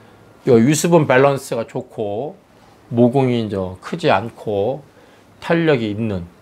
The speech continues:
그래서 피부결이 고운, 어, 곱고 부드럽-, 부드럽게 되죠.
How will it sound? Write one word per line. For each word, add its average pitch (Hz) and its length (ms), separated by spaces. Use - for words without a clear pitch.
그래서 95 380
피부결이 143 1120
고운, 117 600
어, 98 300
곱고 - 320
부드럽-, 123 400
부드럽게 120 340
되죠. 107 300